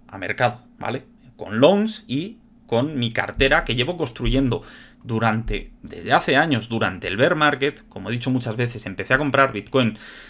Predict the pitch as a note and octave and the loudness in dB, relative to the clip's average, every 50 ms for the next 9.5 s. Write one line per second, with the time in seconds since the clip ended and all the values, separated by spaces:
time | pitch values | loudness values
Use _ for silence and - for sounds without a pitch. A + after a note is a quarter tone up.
0 | - - - - A2+ G2+ G#2 A#2 B2+ C3 A#2 G2+ G#2+ G2 G2 - G2+ F#2 - G2+ | -18 -14 -8 -6 -2 0 2 2 2 2 2 0 -2 -8 -6 -6 -6 -6 -6 -2
1 | - G#2 A#2 C3+ D3 C3+ A#2 A#2 G2+ G2+ B2 C#3+ D3+ D#3 D#3+ - - B2+ A#2 A2+ | -2 2 4 4 2 2 0 -4 -4 -2 0 0 0 0 -2 -2 0 0 0 0
2 | A2 A2+ A2+ G2+ A2 G2+ F#2+ F2+ F2+ F2+ - - - F#2+ F#2 F2+ E2+ - - - | 0 0 -2 -2 -2 -4 -4 -6 -6 -8 -10 -10 -12 -12 -8 -10 -8 -8 -8 -10
3 | - - F#2+ A#2+ C#3+ E3 D3 C3 B2 A#2 A2+ A#2+ A#2+ - - - - - - - | -10 -4 2 2 4 4 6 4 6 6 4 2 0 -2 -8 -14 -20 -20 -12 -4
4 | C3 C3+ C3+ B2 - - B2 A#2 A#2+ B2+ - - - A#2+ - G2+ F#2+ F#2+ A2+ B2 | -2 -2 -2 -2 -4 -4 -2 -2 -2 -4 -6 -6 -8 -8 -8 -10 -6 4 6 8
5 | B2 A#2 A2 G2+ F#2+ - C3 D3 D#3+ D#3 - C3 A2+ C3 C#3+ D3+ C#3+ A2+ A2+ G2+ | 8 8 6 2 2 0 2 2 2 2 0 0 0 0 0 0 0 0 0 0
6 | F#2+ G#2+ A#2 C#3 D#3+ D3+ - - - A#2 G#2+ A2 C#3+ - - - - - - - | 2 2 2 2 0 -2 -4 -2 -2 0 0 0 -2 -4 -6 -16 -20 -20 -20 -20
7 | - - - - - - - - _ _ - - - - - A#2 A2+ A#2+ C#3+ - | -20 -20 -20 -20 -20 -20 -20 -20 _ _ -20 -20 -20 -2 4 4 4 4 4 2
8 | - A#2 B2 C3 C3 C3 C3+ A2+ A2 - A2 A2 A2 A#2+ C3+ D3 - - - A2+ | 0 0 2 2 2 2 2 0 2 2 2 2 4 2 0 0 -2 -6 -10 -12
9 | - - - - - - C3 A#2 G#2 | -12 -14 -18 -8 2 4 4 4 4